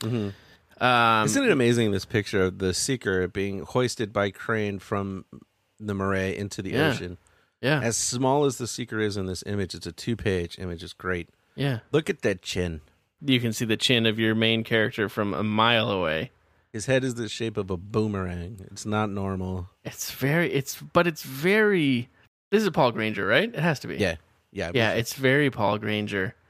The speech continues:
Speaker 2: And very of the time, too, those kind of exaggerated faces.
Speaker 1: Yeah.
Speaker 2: It's weird.
Speaker 1: It's gross and awful, and I
Speaker 2: They
Speaker 1: love
Speaker 2: must
Speaker 1: it.
Speaker 2: have just been dragging that submarine, right? There's nowhere f-,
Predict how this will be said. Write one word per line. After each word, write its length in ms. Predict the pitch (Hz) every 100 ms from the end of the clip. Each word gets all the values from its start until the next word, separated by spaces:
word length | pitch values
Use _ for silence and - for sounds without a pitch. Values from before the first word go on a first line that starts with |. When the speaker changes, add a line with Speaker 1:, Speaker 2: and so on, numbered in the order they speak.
| _ _ -
Speaker 2:
And 240 | 117 123
very 380 | 113 131 170 156
of 200 | 139 131
the 80 | 120
time, 440 | - 123 120 107
too, 300 | 107 - 117
those 180 | 101 98
kind 180 | - 110
of 120 | 104
exaggerated 800 | 104 101 104 107 - 95 117 196
faces. 600 | - 104 113 98 82 - - - _
Speaker 1:
Yeah. 280 | - 170 87 - _ _ _
Speaker 2:
It's 120 | -
weird. 760 | 110 104 110 123 139 117 104 - _ _ _
Speaker 1:
It's 80 | _
gross 300 | 101 85 -
and 100 | 87
awful, 260 | 85 -
and 80 | 87
I 40 | 90
Speaker 2:
They 60 |
Speaker 1:
love 40 | 262
Speaker 2:
must 140 | 262
Speaker 1:
it. 40 | 214
Speaker 2:
have 60 |
just 160 | 170 -
been 120 | 131
dragging 340 | 117 123 117 107
that 160 | 101
submarine, 380 | - 110 104 101
right? 180 | 110 127
There's 200 | 165 135
nowhere 240 | 117 104
f-, 140 | 92